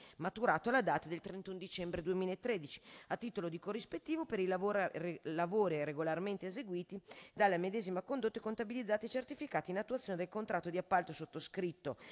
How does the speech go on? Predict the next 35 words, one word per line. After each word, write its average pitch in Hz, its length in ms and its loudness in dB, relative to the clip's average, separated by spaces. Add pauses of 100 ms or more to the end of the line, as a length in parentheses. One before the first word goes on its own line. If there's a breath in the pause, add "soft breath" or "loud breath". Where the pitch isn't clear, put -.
(120)
da 170 240 6
eur 160 420 4 (260 loud breath)
con 208 140 2
la 170 100 6
suddetta 175 460 0
società 170 440 2
il 143 100 2
ventotto 151 360 0
gennaio 165 340 0
duemilaotto 240 480 2
ed 247 100 2
avente 247 400 2
per 170 180 0
oggetto 180 440 0
la 226 120 6
realizzazione 202 880 -2 (260 loud breath)
del 240 200 2
nuovo 202 260 0
centro 208 380 -6
congressi 175 720 -4
detto 165 560 0 (280 loud breath)
La 202 180 12
Nuvola. 180 600 8 (160)
Due, 175 580 12 (240 loud breath)
ulteriori 285 880 6
debiti 185 500 8
commerciali 165 920 12
complessivi 320 840 8
per 208 200 6
un 226 80 0
importo 226 500 6
pari 190 380 12
a 202 60 6
nove 226 360 10
milioni 170 540 -2